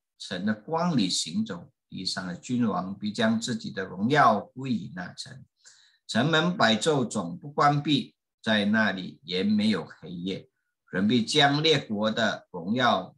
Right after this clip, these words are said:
尊贵归于那城。凡不洁净的，并那行可憎与虚谎之事的，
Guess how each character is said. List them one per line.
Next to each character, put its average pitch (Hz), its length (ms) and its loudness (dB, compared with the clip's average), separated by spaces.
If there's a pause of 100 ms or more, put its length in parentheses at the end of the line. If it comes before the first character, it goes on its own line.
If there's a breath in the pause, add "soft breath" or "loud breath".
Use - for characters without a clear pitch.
(120)
尊 143 280 -4
贵 120 440 0
归 135 180 -6
于 90 200 -2
那 87 180 -6
城。 - 320 -14 (600)
凡 123 280 4
不 190 120 2
洁 147 280 4
净 175 320 2
的， 123 320 0 (240)
并 117 680 0
那 113 220 0
行 113 300 -2
可 85 180 -10
憎 117 360 0
与 - 160 -2
虚 - 320 -6
谎 87 260 -10
之 110 240 -4
事 98 220 -2
的， 85 240 -12